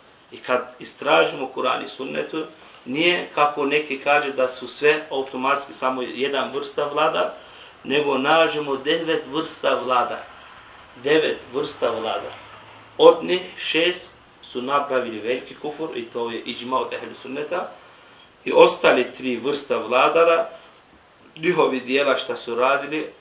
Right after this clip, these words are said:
to nije kufrul ekber, nije veliki kufur, nego to je mali kufur. I ovdje puno ljudi taj, kako se kaže,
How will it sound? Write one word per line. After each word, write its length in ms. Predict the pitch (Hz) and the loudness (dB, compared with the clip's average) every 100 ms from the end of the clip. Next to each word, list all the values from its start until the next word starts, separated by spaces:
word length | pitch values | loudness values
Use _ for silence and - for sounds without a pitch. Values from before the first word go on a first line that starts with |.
| - _ - | -20 _ -8
to 140 | 123 | -6
nije 300 | 117 143 170 - | -4 -2 -2 -2
kufrul 340 | - - 151 135 | -8 -6 -4 -2
ekber, 420 | 156 - 170 170 170 131 | -4 -2 0 0 -2 -8
nije 200 | 127 139 | -2 0
veliki 380 | 147 151 151 135 | 2 0 -2 -8
kufur, 320 | 165 170 180 - - - - - | -6 -2 -2 -4 -14 -20 -20 -6
nego 280 | 131 139 135 | -2 0 0
to 220 | 135 123 | 0 -2
je 120 | 120 | -2
mali 480 | 113 131 135 123 - | 0 2 2 2 -4
kufur. 300 | 147 - 180 185 - - _ | -8 -2 0 -2 -10 -20 _
I 100 | 135 | 0
ovdje 420 | 131 160 143 135 - | 6 6 4 -4 -6
puno 260 | 143 135 | -4 -4
ljudi 500 | 123 139 139 143 175 180 - - - _ _ - | -2 -4 -4 -4 -4 -4 -14 -20 -20 _ _ 2
taj, 340 | 131 123 - - - _ _ _ _ _ _ _ _ _ _ _ _ _ _ _ - | 6 6 2 -2 -18 _ _ _ _ _ _ _ _ _ _ _ _ _ _ _ -8
kako 240 | 117 120 | -8 -8
se 220 | - 120 131 | -10 -6 2
kaže, 420 | 135 131 117 | 6 6 4